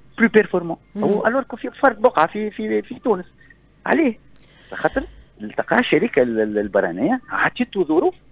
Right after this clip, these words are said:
Speaker 1: خير. دونك
Speaker 2: بالطبيعة.
Speaker 1: زاد احنا ما ننساوش اللي زاد الظروف اللي موجودة في بعض الإدارات وبعض اللي زاد خايبة برشا. ولي مويان، يعني، يعني أنا، أنا جو بخون يعني
Speaker 2: آه.
Speaker 1: اون، دو ريفيزيتي بلادنا.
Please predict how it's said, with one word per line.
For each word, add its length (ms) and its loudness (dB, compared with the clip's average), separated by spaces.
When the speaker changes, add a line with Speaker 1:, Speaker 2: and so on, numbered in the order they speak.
Speaker 1:
خير. 280 -4
دونك 120 -2
Speaker 2:
بالطبيعة. 360 2
Speaker 1:
زاد 120 2
احنا 300 -2
ما 120 -4
ننساوش 580 -2
اللي 240 0
زاد 180 -2
الظروف 440 -2
اللي 120 -4
موجودة 480 -2
في 180 -10
بعض 240 2
الإدارات 500 2
وبعض 260 0
اللي 180 -2
زاد 100 2
خايبة 240 4
برشا. 300 0
ولي 240 4
مويان، 420 0
يعني، 200 2
يعني 220 0
أنا، 240 2
أنا 340 2
جو 160 -2
بخون 340 -2
يعني 160 -2
Speaker 2:
آه. 440 0
Speaker 1:
اون، 340 -2
دو 160 4
ريفيزيتي 540 2
بلادنا. 380 2